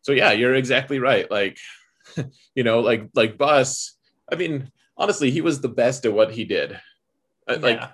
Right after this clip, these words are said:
Speaker 1: I don't think you can dispute that, really. Like, he really knew what he was doing in terms of, like, adding,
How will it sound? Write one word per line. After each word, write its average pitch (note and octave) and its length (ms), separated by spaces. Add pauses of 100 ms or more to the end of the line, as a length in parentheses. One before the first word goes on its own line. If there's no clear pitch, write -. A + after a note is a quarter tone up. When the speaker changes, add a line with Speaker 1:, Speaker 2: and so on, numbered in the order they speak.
Speaker 1:
I C3 120
don't C#3 200
think C3+ 220
you B2 100
can A2+ 160
dispute A2 420
that, D2+ 220
really. E2 500
Like, E2 240
he - 600
really C3 680
knew A#2 340
what G2+ 100
he A2 100
was F#2+ 200
doing F#2+ 320
in F2 120
terms F#2 500
of, F2 360 (400)
like, F2 380 (400)
adding, G2+ 600